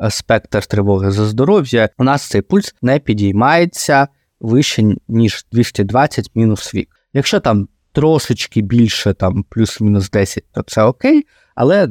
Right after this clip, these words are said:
ну, в середньому це така дуже спрощена система для того, щоб зрозуміти, наскільки ваше серце може витримати. Так? Кров швидше приходить, у нас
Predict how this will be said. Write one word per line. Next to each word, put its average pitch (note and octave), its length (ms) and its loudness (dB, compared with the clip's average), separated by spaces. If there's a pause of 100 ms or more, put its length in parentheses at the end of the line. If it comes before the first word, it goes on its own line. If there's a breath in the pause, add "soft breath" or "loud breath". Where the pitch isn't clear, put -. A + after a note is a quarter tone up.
ну, C#3 240 0
в - 80 -18
середньому C3 540 2
це A#2+ 360 0 (420)
така A2 400 0 (180)
дуже A#2 380 -2
спрощена A2 640 -2
система F3+ 540 0
для G#2 180 -2
того, B2+ 300 0
щоб G2+ 240 -4
зрозуміти, G#2 460 -2 (180)
наскільки A#2 500 -2
ваше G#2 340 0
серце A2 500 -2 (180)
може A2 320 2
витримати. - 640 -2 (280)
Так? A#3 160 0 (360)
Кров C#3 280 0
швидше - 480 -2
приходить, B3 640 -2
у D3 80 -4
нас F3 420 -2